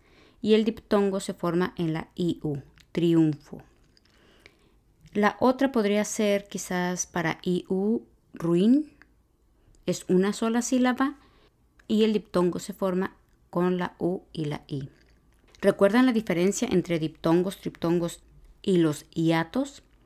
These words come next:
Nada más les recuerdo, el hiato, al juntarse dos vocales o dos o más vocales, van a estar divididas por sílabas. O sea que esas dos vocales o tres vocales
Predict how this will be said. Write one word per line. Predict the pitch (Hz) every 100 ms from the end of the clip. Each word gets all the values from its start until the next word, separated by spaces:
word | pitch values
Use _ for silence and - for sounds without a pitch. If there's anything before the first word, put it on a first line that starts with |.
| _ _ _ _
Nada | 180 175
más | 175 175
les | 170
recuerdo, | 180 190 190 180 -
el | - 165 170
hiato, | 226 262 254 - 175 - _ - - -
al | 180
juntarse | 170 175 170 185 185 226
dos | 214 214 220
vocales | 220 220 226 175 170 202 - - _ _ _ _
o | - 165
dos | 151 185 208
o | 175
más | 160 170 -
vocales, | 220 - 208 175 170 214 - - _ _ -
van | 165 190
a | 196
estar | 190 180 170
divididas | 170 175 170 170 170 175 - _ _ _ _
por | 160
sílabas. | - - 214 202 - 143 - - _ _ _ _ _ _ _ - _
O | 190
sea | 180
que | 175
esas | 180 202 196
dos | 208
vocales | 202 220 226 196 190 202 - - -
o | 151
tres | - 151 160
vocales | 190 - 196 202